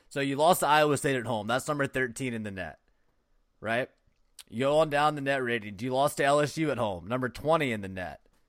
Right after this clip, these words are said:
You beat Auburn at home. They're number twenty-one in the net. You lost to Cincinnati on the, on a neutral court. They're twenty-five. You split with Mississippi State. One, one road game for each of you. They're twenty-six. Okay?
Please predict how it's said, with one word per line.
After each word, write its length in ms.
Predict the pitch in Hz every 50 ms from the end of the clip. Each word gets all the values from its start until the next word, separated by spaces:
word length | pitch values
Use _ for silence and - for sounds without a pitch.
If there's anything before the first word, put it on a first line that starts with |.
| _ _ _ _ _ _ _
You 120 | 120 123
beat 240 | 113 - 143 160 156
Auburn 420 | 127 131 139 139 127 104 104 98 104
at 80 | 92 92
home. 220 | 107 101 92 92
They're 100 | 104 110
number 120 | 113 120
twenty-one 560 | - - 143 147 143 143 135 120 131 143 143 127
in 80 | 110
the 80 | 101 98
net. 320 | 92 90 90 85 71 - _ _ _ - - - - -
You 100 | 120 131
lost 160 | 143 151 123
to 60 | -
Cincinnati 640 | - 165 165 - 160 147 147 147 151 147 156 151 143
on 160 | 139 139 139
the, 60 | 135
on 320 | 131 127 123 120 131 135
a 60 | 135 131
neutral 320 | 135 151 143 - 156 135
court. 480 | - - 147 147 147 147 139 - - - _ _ _ _ _ _ _
They're 120 | - 110 113
twenty-five. 1040 | - - 143 143 143 135 - - 135 131 127 127 127 123 123 123 117 - - - -
You 120 | - 123
split 300 | 123 - - - 175 160
with 80 | 147 147
Mississippi 320 | 151 147 - 143 120 135
State. 520 | 123 - - 131 123 123 120 113 - - -
One, 340 | 120 117 127 139 143 139 135 98 127
one 200 | 120 139 160 160
road 220 | 151 151 151 147 123
game 180 | 143 147 151
for 100 | - 135
each 180 | 139 139 127 -
of 120 | 123 113
you. 280 | 123 123 120 120 113 107 - -
They're 160 | - 117 131
twenty-six. 840 | 123 - - 139 135 123 110 - - 120 101 82 - - - - - - _ - _ _ - - _ _ _ _ _ - -
Okay? 360 | 98 95 120 113 113 120 131